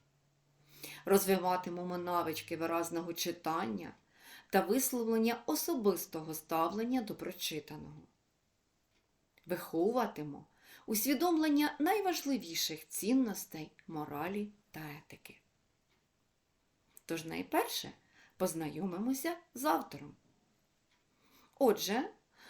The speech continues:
ви бачите, що Володимир Винниченко народився у місті Єлисаветграді, нині Кропивницький.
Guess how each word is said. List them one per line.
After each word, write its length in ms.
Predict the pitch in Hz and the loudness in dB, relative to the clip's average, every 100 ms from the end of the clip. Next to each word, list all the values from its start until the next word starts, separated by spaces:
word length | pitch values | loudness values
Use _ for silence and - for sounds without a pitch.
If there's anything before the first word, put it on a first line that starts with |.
| - | 4
ви 100 | 220 | 8
бачите, 640 | 220 180 175 - 247 202 - _ _ _ _ _ _ _ _ _ _ _ _ _ _ _ | 8 6 2 -2 -4 -6 -6 _ _ _ _ _ _ _ _ _ _ _ _ _ _ _
що 240 | - - 233 | -2 2 4
Володимир 640 | 269 277 392 415 370 311 - | 6 6 4 6 4 0 2
Винниченко 1300 | 240 254 220 196 - - 165 160 160 220 294 403 - - - - - _ _ _ _ _ _ _ _ _ _ _ _ _ - - | 6 6 6 2 0 -4 -6 -8 -4 2 2 2 -4 -20 -20 -20 -20 _ _ _ _ _ _ _ _ _ _ _ _ _ -16 -6
народився 840 | 175 170 180 277 440 - 269 262 | -4 -2 2 2 2 2 2 2
у 40 | 180 | -4
місті 580 | 175 220 - 254 254 - | -2 -2 -2 -4 -6 -8
Єлисаветграді, 1200 | 165 170 175 175 170 180 160 156 147 175 - 156 - 156 | -4 -2 -2 -4 -6 -6 -8 -8 -8 -8 -12 -16 -14 -6
нині 360 | 156 190 220 | -2 0 -2
Кропивницький. 1040 | 262 - 160 165 160 160 151 - - 175 | -4 -8 -8 -4 -6 -6 -8 -10 -16 -18